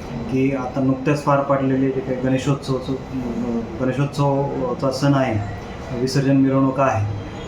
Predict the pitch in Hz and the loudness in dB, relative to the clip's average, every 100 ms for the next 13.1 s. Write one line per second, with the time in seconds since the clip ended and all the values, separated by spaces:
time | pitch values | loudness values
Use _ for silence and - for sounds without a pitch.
0 | - 127 131 127 135 143 139 139 139 160 | -6 -2 0 2 4 6 6 4 4 4
1 | 147 139 135 123 131 110 104 104 - - | 4 6 4 4 2 2 0 -2 -6 -8
2 | - - 143 139 143 143 139 139 143 135 | -10 -8 0 2 2 0 -2 0 0 0
3 | 135 151 147 - 156 151 151 - 135 135 | 0 0 0 0 0 2 0 -4 -6 -4
4 | 123 123 120 120 120 120 120 131 135 151 | -4 -4 -4 -6 -4 -6 -4 -4 -2 0
5 | 139 127 - - - - - - 131 - | 0 -2 -4 -10 -12 -12 -10 -4 -4 0
6 | 139 143 143 143 - 165 160 170 160 170 | 2 2 2 0 2 2 4 4 4 4
7 | 147 127 123 131 135 135 104 101 - - | 4 4 2 2 4 4 2 -4 -10 -12
8 | - - 135 127 117 127 131 151 143 147 | -12 -10 -4 -2 -2 -2 0 2 2 4
9 | 147 147 143 143 139 139 147 147 151 156 | 4 4 0 -2 2 2 4 2 2 4
10 | 151 143 139 135 127 131 - 131 143 143 | 4 6 6 4 4 2 0 0 2 2
11 | 139 135 139 135 147 147 143 - 143 139 | 4 2 0 2 4 4 4 2 0 2
12 | 135 139 131 143 135 139 135 135 131 127 | 0 0 0 2 2 4 2 2 2 0